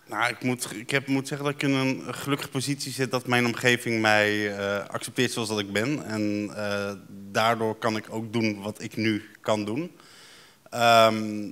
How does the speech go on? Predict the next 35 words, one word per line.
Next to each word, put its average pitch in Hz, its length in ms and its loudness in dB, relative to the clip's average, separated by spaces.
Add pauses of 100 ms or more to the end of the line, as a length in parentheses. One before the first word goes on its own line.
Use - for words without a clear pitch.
nu 123 100 2
moet 131 140 4
ik 131 80 0
wel 135 140 2
zeggen, 131 280 0
toen 127 160 2
ik 113 100 -2
wat 110 200 0
jonger 135 320 2
was, 143 400 -2
eh, 117 300 2
was 113 160 2
dat 120 160 -6
wat 113 160 -6
moeilijker. 113 580 0
Ik 123 140 -12
zat, - 320 -4
eh, 107 680 0
voor 110 280 -6
de 107 180 0
meeste 107 320 -2
mensen 110 220 -4
wel 101 80 -4
bekend 104 300 -2
op 98 140 -10
de 104 400 -2
Welland 110 340 2
College 107 420 0
hier, 107 220 -2
of 104 120 -8
toen 113 140 -6
tenminste 107 360 -2
de 107 180 -2
oude 110 300 2
Las. - 400 4